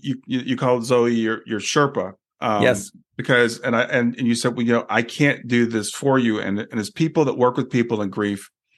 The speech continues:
Speaker 2: Mm-hmm.
Speaker 1: you know, one of the things we have to learn very early on is we can't do anything for people. We can
Speaker 2: Right.
Speaker 1: give them tools.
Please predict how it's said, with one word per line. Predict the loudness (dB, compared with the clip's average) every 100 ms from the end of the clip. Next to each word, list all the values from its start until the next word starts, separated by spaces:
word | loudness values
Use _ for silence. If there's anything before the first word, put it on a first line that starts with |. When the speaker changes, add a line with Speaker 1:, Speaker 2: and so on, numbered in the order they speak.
| -2
Speaker 2:
Mm-hmm. | 0 0 0
Speaker 1:
you |
know, | 2
one | 4 4
of | 4
the | 4
things | 2
we |
have | 2
to |
learn | 2 2 2
very | 4 6 6
early | 4 4
on | 2 0
is | 0
we | -4
can't | -2 -2 0
do | 0
anything | 0 -2 -6
for | 0 0
people. | 0 -6 -8 -2
We | 0
can | 2 2
Speaker 2:
Right. | 2 0 -2 -12 _
Speaker 1:
give | 0 2
them | 0 -2
tools. | -2 0 2 2 0 -6 -10